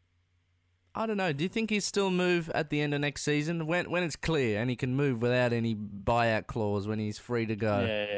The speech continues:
Speaker 2: yeah, I
Speaker 1: do you
Speaker 2: think
Speaker 1: think
Speaker 2: that's
Speaker 1: he'll
Speaker 2: the way
Speaker 1: still
Speaker 2: to
Speaker 1: go?
Speaker 2: Yeah, I reckon it's the way to do it. You know, less complications for him and, you know, I mean, if he's,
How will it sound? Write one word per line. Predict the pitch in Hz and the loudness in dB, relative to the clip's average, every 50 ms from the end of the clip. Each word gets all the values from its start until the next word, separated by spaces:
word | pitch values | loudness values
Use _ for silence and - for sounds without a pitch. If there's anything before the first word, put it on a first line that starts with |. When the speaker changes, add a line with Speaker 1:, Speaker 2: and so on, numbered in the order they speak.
| 101 101 | -4 -4
Speaker 2:
yeah, | 101 107 | -4 -6
I | 110 | -4
Speaker 1:
do | 113 135 | -2 -2
you | 127 | 0
Speaker 2:
think | 113 156 156 151 | 0 0 0 0
Speaker 1:
think | |
Speaker 2:
that's | 165 156 156 - | 0 0 0 0
Speaker 1:
he'll | 160 160 156 | 0 0 0
Speaker 2:
the | |
way | 151 | 2
Speaker 1:
still | 156 160 185 226 | 2 2 2 0
Speaker 2:
to | |
Speaker 1:
go? | 208 165 - - _ _ _ _ _ _ - 139 131 127 | -2 -6 -10 -16 _ _ _ _ _ _ -8 -4 -2 0
Speaker 2:
Yeah, | 117 113 113 110 113 | 0 0 0 0 0
I | 120 | 0
reckon | 127 131 139 127 | -2 -2 -2 -4
it's | 110 - | -4 -4
the | - 117 | -4 -4
way | 110 104 | -4 -4
to | 104 104 | -4 -4
do | 104 107 107 110 | -4 -4 -4 -4
it. | 101 - _ _ _ _ _ _ - | -6 -8 _ _ _ _ _ _ -10
You | 143 117 | -10 -8
know, | 110 107 113 127 127 120 - | -6 -6 -4 -6 -6 -6 -8
less | 135 127 120 - | -6 -6 -6 -8
complications | - - 117 104 - 113 - 117 113 113 107 - 123 120 113 - - - _ _ _ _ _ _ _ _ _ _ _ _ | -8 -10 -10 -10 -10 -10 -6 -6 -6 -6 -6 -6 -6 -6 -6 -8 -14 -20 _ _ _ _ _ _ _ _ _ _ _ _
for | - 120 | -8 -6
him | 110 117 120 120 123 | -4 -4 -2 -2 -4
and, | 113 107 107 107 104 _ _ _ _ _ | -4 -6 -6 -10 -12 _ _ _ _ _
you | 127 123 110 | -12 -12 -10
know, | 104 | -10
I | 101 107 110 113 123 | -8 -6 -6 -4 -4
mean, | 127 123 117 117 113 113 _ _ _ _ _ _ 139 | -4 -4 -6 -6 -8 -10 _ _ _ _ _ _ -18
if | 131 123 | -16 -12
he's, | 135 135 127 123 - | -12 -12 -12 -14 -18